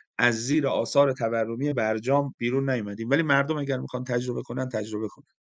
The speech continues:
نه شرط می‌ذارن. وزیر خارجه صریح میاد در مجلس میگه «ما این شروط رو نتونستیم رعایت کنیم.»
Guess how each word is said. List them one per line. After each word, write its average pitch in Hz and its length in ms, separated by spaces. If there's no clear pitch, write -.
نه 151 260
شرط 160 460
می‌ذارن. 110 480
وزیر 143 340
خارجه 127 420
صریح 160 480
میاد 160 260
در 135 140
مجلس 131 460
میگه 135 120
«ما 139 120
این 135 100
شروط 131 300
رو 123 60
نتونستیم 120 500
رعایت 98 360
کنیم.» - 180